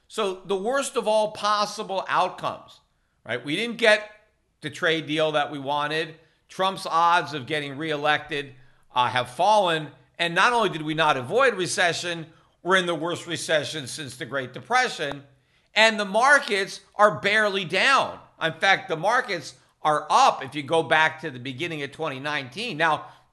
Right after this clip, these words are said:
not the Russell two thousand, right? The small cap stocks, they're down. I mean, they're still down quite a bit.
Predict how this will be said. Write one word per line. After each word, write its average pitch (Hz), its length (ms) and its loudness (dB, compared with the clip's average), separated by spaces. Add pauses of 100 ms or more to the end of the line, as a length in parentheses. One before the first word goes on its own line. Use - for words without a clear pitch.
(160)
not 214 280 6
the 202 60 -4
Russell 165 380 2
two 143 240 -8
thousand, 170 500 0
right? 117 200 -6
The 131 100 -14
small 247 320 -4
cap 185 280 -2
stocks, 151 440 -4 (280)
they're 185 240 -2
down. 151 380 -2
I - 40 -14
mean, 127 140 -12
they're 170 160 -4
still 170 300 -6
down 143 280 -2
quite 143 200 -4
a 131 60 -8
bit. 135 260 -8